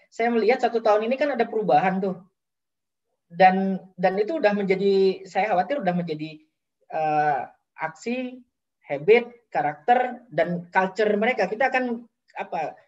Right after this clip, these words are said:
mem-, apa, melihat generasi, generasi covid ini, anak-anak dengan generasi covid ini tadi udah transfer of attitude-nya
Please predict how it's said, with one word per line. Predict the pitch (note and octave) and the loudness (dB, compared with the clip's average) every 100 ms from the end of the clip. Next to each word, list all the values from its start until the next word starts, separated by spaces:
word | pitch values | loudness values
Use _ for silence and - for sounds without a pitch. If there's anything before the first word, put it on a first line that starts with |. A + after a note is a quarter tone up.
| _ _ _ - | _ _ _ -14
mem-, | F#3 A3 A3+ G#3+ | -4 -2 -2 -4
apa, | D3+ G#3 G3+ F#3+ | -6 -4 -2 -2
melihat | G#3 A3 C#4 | 2 2 2
generasi, | G3+ G3+ G#3 G3+ A3+ G#3 | 2 4 4 2 -4 -2
generasi | G3 G3+ G3+ A3 | 2 4 4 2
covid | A3 G#3 A3 G#3+ | -2 0 0 0
ini, | G#3+ G3 A#3+ | -2 -4 -4
anak-anak | F#3+ F3+ F#3 F3 | -4 -4 -6 -6
dengan | F3 | -4
generasi | F3 E3 E3+ E3+ | -4 -2 -4 -4
covid | F3+ E3+ F3+ - | -8 -8 -10 -16
ini | D#3+ A#3+ C4+ | -10 -10 -8
tadi | - D3 A#3 - _ _ _ _ _ | -8 -8 -10 -12 _ _ _ _ _
udah | G#3 F#3 F3 | -2 0 2
transfer | F#3+ F3+ F#3 G3 - | 2 2 2 -2 0
of | F3 E3+ - _ _ - | 0 -4 -10 _ _ -8
attitude-nya | F3 F3 F3 - F3 F3 E3+ E3 D#3+ D#3+ D3+ | -8 -6 -6 -4 -6 -2 -2 0 -2 -4 -8